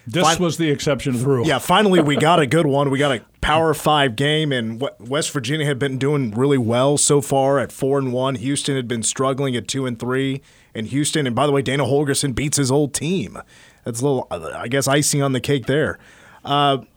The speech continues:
Speaker 2: th-, the other game that, uh, well, we go to Saturday. I say other game. There was another.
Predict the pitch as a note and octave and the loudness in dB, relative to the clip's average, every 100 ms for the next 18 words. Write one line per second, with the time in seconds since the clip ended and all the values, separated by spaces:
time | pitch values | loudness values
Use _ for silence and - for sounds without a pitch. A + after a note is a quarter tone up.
0 | - A#2+ - - C3 D#3 D#3 C#3 C#3+ D3 | -20 -18 -16 -6 0 2 2 2 2 2
1 | C#3 C3 B2+ C#3+ C3 B2 A#2+ G#2 - _ | 2 0 0 0 0 0 -2 -6 -14 _
2 | - - - - - - _ C#3+ D3+ C#3 | -20 -20 -20 -20 -20 -20 _ 0 2 2
3 | D3 B2+ D3+ C#3 B2+ A#2+ D3 C#3+ A#2+ A2 | 0 2 2 2 2 0 0 0 0 0
4 | C#3 C#3 C3 B2+ C3 D#3 G#3 | 0 0 0 0 -2 0 0